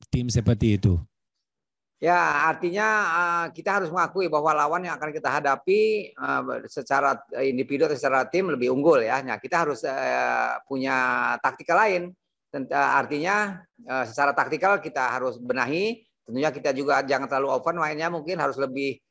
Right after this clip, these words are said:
Speaker 2: eh, compact, harus
Speaker 1: Compact.
Speaker 2: lebih, eh, kompak lagi. Ya, bagaimana ketika menyerang, bagaimana kita bertahan. Dan tentunya yang, yang keduanya, eh, sisi non teknis, dari sisi fighting spirit.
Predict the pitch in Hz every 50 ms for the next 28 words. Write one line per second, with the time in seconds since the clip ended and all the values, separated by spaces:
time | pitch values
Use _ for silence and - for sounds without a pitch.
0 | _ _ _ - 127 127 123 127 - 151 165 - 185 196 196 - - - _ _
1 | _ _ _ 123 139 143 - - - 95 85 80 - 104 104 120 131 135 147 143
2 | 135 147 143 147 147 143 143 139 135 135 - - 165 156 160 185 185 - 185 190
3 | 190 175 208 233 247 240 - _ _ _ _ _ - 135 151 170 165 139 131 139
4 | 131 139 147 160 165 147 - 156 147 127 156 123 - 143 143 143 139 147 151 151
5 | 151 170 185 175 160 151 143 143 143 131 143 143 143 135 135 131 123 151 143 147
6 | 165 190 220 233 - _ _ _ _ _ _ _ - 143 147 151 151 156 151 151
7 | 151 151 151 147 147 147 147 147 - 156 156 143 165 170 190 208 214 202 185 180
8 | 180 175 170 165 160 160 160 143 - 160 151 151 160 160 170 196 208 214 208 185
9 | 151 143 - - - - _ 170 156 - 180 175 175 170 175 170 175 170 151 156
10 | 185 196 185 202 214 202 202 190 156 123 151 147 151 156 165 160 - 165 151 -
11 | 175 175 180 180 185 180 180 - 175 190 180 190 196 190 - - 214 196 190 165
12 | - - _